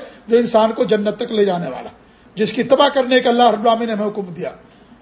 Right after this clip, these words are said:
فَاتَّبِعُوهُ، اسی راستے کی اتباع کرو، سلف صالحین کے راستے کی۔ "وَلَا تَتَّبِعُوا السُّبُلَ"، راستے بہت ہیں، حق ایک ہے، باطل بہت ہے۔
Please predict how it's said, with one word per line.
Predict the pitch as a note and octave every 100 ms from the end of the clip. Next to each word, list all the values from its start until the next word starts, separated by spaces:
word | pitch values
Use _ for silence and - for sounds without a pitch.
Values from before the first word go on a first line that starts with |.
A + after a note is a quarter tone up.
| _ _ _ _ _
فَاتَّبِعُوهُ، | G#3 G3 G#3+ A3 - D#4 G3 -
اسی | A3 D#4
راستے | D#4 B3+ - C#4
کی | C4+
اتباع | - A#3 A3+
کرو، | A3+ F#3+
سلف | E3 G#3 G3
صالحین | G3+ G#3+ C4+
کے | E4+ A3+
راستے | G#3 E3 D#3+ -
کی۔ | - _ _ _ _ _ _ _ _
"وَلَا | F#3+ B3
تَتَّبِعُوا | B3+ A#3+ A#3+ G#3+ A#3 -
السُّبُلَ"، | - E4 E4 - - - _ _ _ _ _ _ -
راستے | F3+ F#3+ G3 A#3+
بہت | G3 C4 -
ہیں، | F#3+ - - - - _ -
حق | G3 -
ایک | C4+ D#4 -
ہے، | A#3
باطل | A3+ G#3+ B3+
بہت | G#3 F#3+ A3+
ہے۔ | -